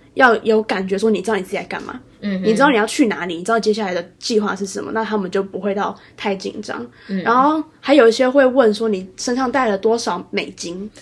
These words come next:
Speaker 2: 对。
Speaker 1: 这个，这个也很重要，那就一五一十的讲，然后取整数，就是不要有那种说什么，“哦，大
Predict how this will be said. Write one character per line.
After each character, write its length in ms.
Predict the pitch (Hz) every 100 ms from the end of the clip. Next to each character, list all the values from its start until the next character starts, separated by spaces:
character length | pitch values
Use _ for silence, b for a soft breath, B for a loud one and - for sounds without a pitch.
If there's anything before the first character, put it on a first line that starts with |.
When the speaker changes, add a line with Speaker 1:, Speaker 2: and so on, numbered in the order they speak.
| B B
Speaker 2:
对。 340 | - - - 202
Speaker 1:
这 140 | 285
个， 100 | 254
这 160 | 208 269
个 120 | 220
也 100 | 190
很 180 | 196 185
重 120 | 185
要， 60 | 196
那 280 | 254 226 214 b b b _ -
就 180 | 285 262
一 140 | 277
五 80 | 220
一 140 | 226
十 100 | 220
的 100 | 180
讲， 220 | 180 196 - - _ _
然 100 | 220
后 80 | 262
取 220 | 302 226
整 260 | 214 180 190
数， 180 | 240 220
就 60 |
是 80 | 247
不 140 | -
要 240 | 226 240 269
有 80 | 220
那 100 | 240
种 100 | 226
说 120 | 220
什 60 |
么 60 | 226 -
，“哦， 220 | 320 330 -
大 240 | 392 359